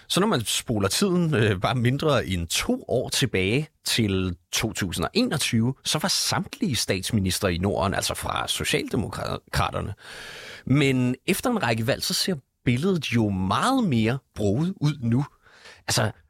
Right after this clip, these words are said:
findes der egentlig noget sådan entydigt svar på,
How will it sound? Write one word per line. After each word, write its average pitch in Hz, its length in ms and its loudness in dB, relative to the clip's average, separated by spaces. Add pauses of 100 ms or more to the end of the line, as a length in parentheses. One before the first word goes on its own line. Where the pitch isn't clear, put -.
(240)
findes 151 360 2
der 151 160 -4
egentlig 147 380 0
noget 120 600 2
sådan 104 280 0
entydigt 139 480 2
svar - 340 -2
på, - 260 -2